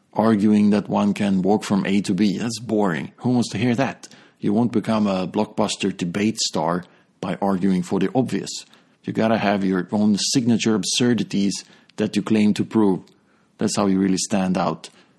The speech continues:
as a dialectic superstar. Zeno had a second form of his argument that's equally amusing. Let's study that. Uh, let me quote how Simplicius, uh, describes it.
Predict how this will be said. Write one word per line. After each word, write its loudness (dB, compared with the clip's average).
as -4
a -4
dialectic -4
superstar. -2
Zeno 2
had 0
a 2
second 2
form 2
of 0
his -4
argument -2
that's -2
equally 2
amusing. 2
Let's 0
study 2
that. 0
Uh, 0
let 2
me 2
quote -2
how 2
Simplicius, 2
uh, 2
describes -2
it. -2